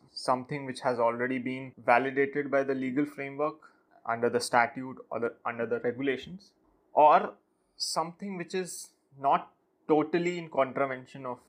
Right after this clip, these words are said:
the act and which may be permitted by the R B I with respect to certain circumstances and the consideration of certain factors. So R B I has to put its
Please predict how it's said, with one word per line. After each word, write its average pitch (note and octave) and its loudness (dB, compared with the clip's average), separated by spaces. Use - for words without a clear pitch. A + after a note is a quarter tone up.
the C3 0
act A#2+ 6
and C3+ -4
which D3 -6
may C#3+ 0
be F3 -2
permitted C3+ 2
by A#2+ 6
the C#3+ -4
R B2 4
B B2+ -2
I D3+ -2
with B2+ -8
respect B2+ -6
to C3+ -6
certain A#2+ -2
circumstances A#2+ -6
and A2+ 0
the A#2+ 2
consideration A#2+ -2
of A2+ 2
certain A#2+ 2
factors. A#2+ 0
So - 2
R C#3 10
B D#3 2
I E3 0
has C3 -2
to D#3+ -6
put D3 -2
its C#3+ -6